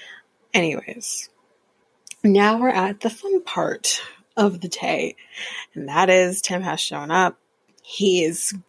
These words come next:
gracious to everybody. He says hi to Veronica. He says hi to Jamal. He meets the friends. He says hi to them. All's great in the world. It's perfect. And Tim starts the conversation by saying to Jamal,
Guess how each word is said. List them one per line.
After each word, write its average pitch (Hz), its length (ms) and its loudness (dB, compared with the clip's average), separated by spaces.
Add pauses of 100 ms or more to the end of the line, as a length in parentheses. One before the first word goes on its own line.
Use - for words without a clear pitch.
gracious 180 560 2
to 160 100 2
everybody. 185 540 2
He 185 120 -2
says 160 180 -10
hi 143 180 -2
to 139 100 -6
Veronica. 233 640 2
He 208 120 0
says - 160 -6
hi - 140 -6
to - 140 -14
Jamal. 233 440 4
He 220 220 4
meets - 300 -4
the - 80 -20
friends. 254 340 2
He 196 80 -2
says 208 120 -6
hi 247 200 0
to 254 80 4
them. 247 160 4 (540)
All's 311 240 4
great 196 280 2
in 175 60 -4
the - 80 -8
world. 175 280 -2
It's - 80 -16
perfect. - 540 -2 (680)
And 247 200 2
Tim 381 300 2 (100)
starts 254 340 0
the 233 60 -6
conversation 208 800 0
by 202 180 2
saying 202 320 0
to 202 80 -2
Jamal, 208 600 0